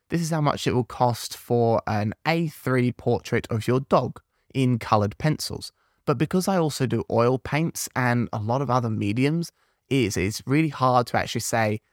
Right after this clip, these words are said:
"This is how much it will cost" on the website, because there's, like, I've got masses of tables set up for how much certain things cost and, like, linking them up.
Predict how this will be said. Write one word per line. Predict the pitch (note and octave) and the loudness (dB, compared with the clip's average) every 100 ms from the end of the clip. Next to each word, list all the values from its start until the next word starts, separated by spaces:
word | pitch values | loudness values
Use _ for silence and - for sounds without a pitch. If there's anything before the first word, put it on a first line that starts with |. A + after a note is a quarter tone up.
| _ _ _ _ | _ _ _ _
"This | A2+ C#3+ A#2+ | -2 0 0
is | C3+ | 0
how | C3 | 2
much | B2 - | 4 2
it | G2 | 0
will | - | 0
cost" | - D#3+ - | 0 0 0
on | B2+ B2+ | 0 2
the | A2+ | 2
website, | F2 - D#2+ | 0 -2 -4
because | A2 - A#2+ | -4 -2 0
there's, | A#2+ A#2+ A2+ - - | 2 2 0 -4 -2
like, | A2+ B2 | 0 0
I've | A#2+ | 0
got | C3 - | -2 -2
masses | B2+ B2 B2 G#2+ | -4 -2 -4 -4
of | G#2+ | -6
tables | - B2 B2 G2 D2 | -4 0 0 0 -4
set | - A2+ G#2+ | -4 -2 0
up | - - | -2 -2
for | - G#2 G2 - | -2 -2 -2 -8
how | - G2+ G#2+ | -6 -2 2
much | G#2 - - - - - | 0 -2 -8 -10 -12 -10
certain | - G#2 G#2 | 0 0 2
things | G#2 G2 F2+ - | 0 0 0 0
cost | B2+ A2 - - | 0 0 -2 -6
and, | A2 G#2+ | -4 -2
like, | G#2+ D#2 | -2 -2
linking | A#2 A#2+ A2+ G#2+ | 0 0 0 0
them | G#2 | 0
up. | G2 | 0